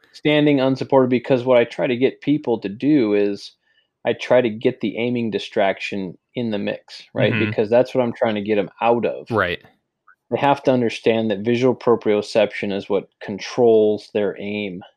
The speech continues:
Speaker 1: And, you know, I have to get them to give that away,
Speaker 2: Mm.
Speaker 1: and then I teach them how to actually make decisions and concentrate on nothing other than the trigger press. And it's amazing how accurate you can be when you,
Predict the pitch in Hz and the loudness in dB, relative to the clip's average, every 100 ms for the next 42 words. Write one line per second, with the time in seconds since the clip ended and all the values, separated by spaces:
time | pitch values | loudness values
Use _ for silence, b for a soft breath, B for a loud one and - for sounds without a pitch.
0 | _ 107 104 104 104 - _ _ _ _ | _ -8 -4 -4 -6 -10 _ _ _ _
1 | _ - 107 104 101 123 123 - 107 117 | _ -2 2 2 2 2 2 0 0 0
2 | - 110 107 104 95 110 _ _ 135 120 | 2 0 0 -4 -8 -8 _ _ 2 2
3 | 131 110 113 110 104 113 135 170 - _ | 2 2 4 2 2 4 4 2 -6 _
4 | - 107 - - 110 107 113 113 110 - | -14 -14 -12 -8 -4 0 0 0 -4 -8
5 | _ _ _ _ 110 - 110 - 101 98 | _ _ _ _ -6 -4 -8 -6 -8 -6
6 | - 107 95 101 - - 98 95 95 - | -2 0 2 0 -2 -4 -2 -2 -4 -6
7 | 87 - 127 117 113 95 92 - 107 104 | -10 -2 0 0 -4 -6 -8 -4 -4 -2
8 | 101 - 101 101 _ _ - 110 107 107 | -8 -2 -2 -2 _ _ 0 2 2 0
9 | - 107 104 101 101 95 92 - 135 120 | 0 0 2 2 0 -6 -8 -2 0 0
10 | 113 107 98 - 143 127 107 117 120 117 | -2 0 0 2 2 2 2 4 4 2
11 | 101 104 98 113 - 101 101 113 101 113 | -2 -2 2 2 2 -2 -4 -6 -4 0
12 | 113 104 101 101 | 0 0 -2 -4